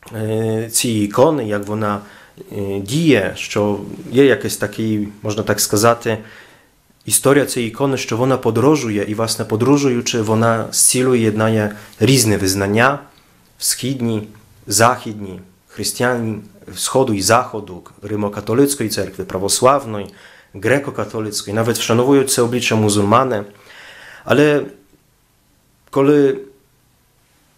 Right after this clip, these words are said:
w siedemnastym stuleciu do Rzymu przyjeżdżaje duże chory,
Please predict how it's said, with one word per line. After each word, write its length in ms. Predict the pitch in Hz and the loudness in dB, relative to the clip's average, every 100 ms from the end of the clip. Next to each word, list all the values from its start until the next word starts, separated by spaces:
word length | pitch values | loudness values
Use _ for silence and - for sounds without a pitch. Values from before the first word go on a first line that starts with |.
| - | -10
w 20 | |
siedemnastym 460 | - 120 139 - 156 | -2 0 0 2 2
stuleciu 540 | - 123 175 202 - | 4 2 0 -2 -4
do 300 | 101 107 107 | 0 2 4
Rzymu 220 | 113 151 131 | 4 4 2
przyjeżdżaje 680 | - 113 107 123 131 117 110 | 2 0 2 2 2 2 0
duże 260 | 117 113 | 0 -2
chory, 580 | - - 139 139 104 90 | -2 2 4 4 -2 -8